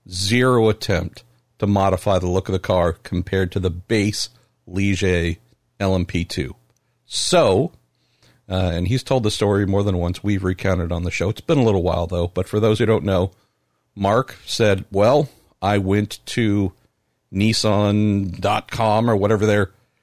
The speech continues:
regular automotive website happened to be, took a look at some of their models, got an idea of some of the hashtag front nose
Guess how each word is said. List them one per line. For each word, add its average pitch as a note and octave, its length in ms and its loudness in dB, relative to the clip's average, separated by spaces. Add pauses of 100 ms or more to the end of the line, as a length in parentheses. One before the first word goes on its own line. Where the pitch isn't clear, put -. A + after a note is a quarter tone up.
(240)
regular G2+ 520 2
automotive G#2+ 400 2
website G#2 500 2
happened F#2 340 -2
to F#2 80 -4
be, F2 260 -2 (640)
took - 240 -2
a A2+ 60 0
look G#2+ 260 0
at - 140 -4
some G#2+ 260 0
of F#2+ 160 -2
their F#2+ 280 2
models, G2 760 0 (760)
got G2+ 180 2
an A2 120 2
idea G#2 640 2
of G2 140 0
some G#2+ 300 0
of G2 240 0
the G2 340 4 (400)
hashtag G2+ 560 0
front G2+ 340 -2
nose G2 680 2